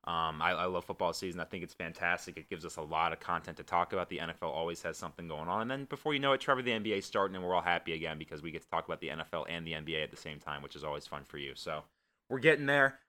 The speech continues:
We, we've had to struggle through a little bit of, of kind of the, the dog days of summer, late July, early August, where there's really just baseball on.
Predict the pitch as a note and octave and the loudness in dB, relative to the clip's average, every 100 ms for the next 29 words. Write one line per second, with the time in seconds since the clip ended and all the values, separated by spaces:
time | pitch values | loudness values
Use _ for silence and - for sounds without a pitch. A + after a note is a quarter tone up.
0 | _ A2+ A2 A#2 B2 A#2+ G#2 - B2 B2 | _ 0 2 4 6 6 4 4 6 6
1 | A2+ - A#2+ G#2+ A2+ A2+ A#2 G#2+ G2+ F2 | 2 2 2 4 4 4 4 2 2 -2
2 | G2+ - A#2 G#2 G2 F#2+ F#2 E2+ F#2 A2 | -6 0 0 2 0 0 0 -2 0 6
3 | G#2 G2+ G2 F2+ - A2+ A2 G#2+ G2 F2+ | 6 4 0 -2 0 2 4 4 2 0
4 | G2 G#2 F#2+ F#2 F#2 F2+ F2 F#2 F2+ F#2 | -2 2 2 4 2 4 4 4 0 -4
5 | F2 F#2+ F#2+ E2+ - F#2+ F2+ F2+ F2+ F2 | -4 -2 -2 -2 -4 -2 -2 -2 2 2
6 | F2 | 2